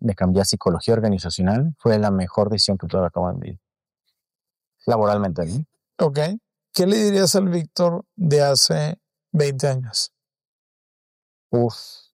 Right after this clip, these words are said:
Speaker 1: hace veinte años le diría, eh,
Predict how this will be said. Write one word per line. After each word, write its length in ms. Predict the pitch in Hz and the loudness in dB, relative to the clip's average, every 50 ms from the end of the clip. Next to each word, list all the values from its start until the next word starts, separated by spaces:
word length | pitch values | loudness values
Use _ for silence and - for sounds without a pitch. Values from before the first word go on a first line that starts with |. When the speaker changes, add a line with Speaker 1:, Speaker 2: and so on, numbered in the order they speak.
| _ _ _ _ _ _ _ _ _ _ _ _ _ _ _ _ _ - | _ _ _ _ _ _ _ _ _ _ _ _ _ _ _ _ _ -4
Speaker 1:
hace 360 | - 107 113 - - - 131 117 | -2 0 0 0 2 2 0 0
veinte 520 | 113 107 113 110 123 127 123 - 123 110 98 | 2 0 2 2 2 0 0 2 0 2 2
años 880 | 87 82 73 71 67 67 - - - - - - - - - - _ _ _ _ _ _ _ _ _ _ _ _ _ _ _ _ _ _ _ _ _ _ _ _ _ _ _ _ _ _ _ - | 2 0 -2 -4 -6 -8 -10 -12 -14 -14 -14 -14 -16 -18 -20 -20 _ _ _ _ _ _ _ _ _ _ _ _ _ _ _ _ _ _ _ _ _ _ _ _ _ _ _ _ _ _ _ 0
le 180 | 101 101 98 92 | 2 4 4 4
diría, 760 | 92 92 90 80 98 101 104 110 113 113 117 123 123 - - - _ _ _ | 4 2 2 2 2 4 4 4 2 2 2 0 -2 -2 -6 -10 _ _ _
eh, 640 | - 123 110 101 98 95 92 92 87 85 82 78 | -2 0 0 2 2 0 0 0 0 -2 -2 -4